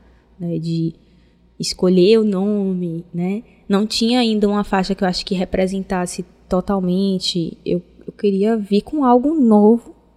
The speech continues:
né? E que me representasse, que representasse o meu processo também. Porque veio o processo de criação do álbum e o meu processo pessoal,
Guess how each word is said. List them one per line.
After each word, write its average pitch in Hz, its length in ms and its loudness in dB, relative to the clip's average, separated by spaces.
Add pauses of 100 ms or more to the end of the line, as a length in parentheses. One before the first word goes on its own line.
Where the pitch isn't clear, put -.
(120)
né? 208 220 -6 (720)
E - 60 -16
que - 160 -14
me 233 140 -4
representasse, 285 760 -4
que 285 100 -4
representasse 262 680 -4
o - 20 -4
meu 226 140 -2
processo 202 680 -6
também. 175 340 -16 (320)
Porque - 220 -10
veio 185 280 -2
o 180 40 -10
processo 220 500 -4
de 269 100 -4
criação 262 380 -6
do 269 120 -4
álbum 202 260 -6 (100)
e 240 80 -4
o 247 40 -4
meu 233 160 -6
processo 214 540 -6
pessoal, 180 600 -4